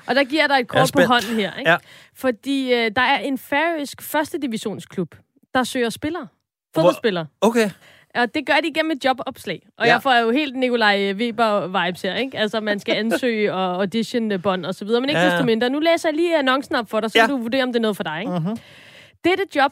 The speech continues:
Speaker 1: er til dig med en forkærlighed for fodbold, små øer og fisk."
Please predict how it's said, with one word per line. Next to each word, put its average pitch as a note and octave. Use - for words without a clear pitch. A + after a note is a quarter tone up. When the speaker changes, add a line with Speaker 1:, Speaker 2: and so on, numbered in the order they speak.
Speaker 1:
er A#3
til A3
dig B3
med C#4+
en B3
forkærlighed C4
for G3+
fodbold, D#4
små -
øer B3+
og B3+
fisk." -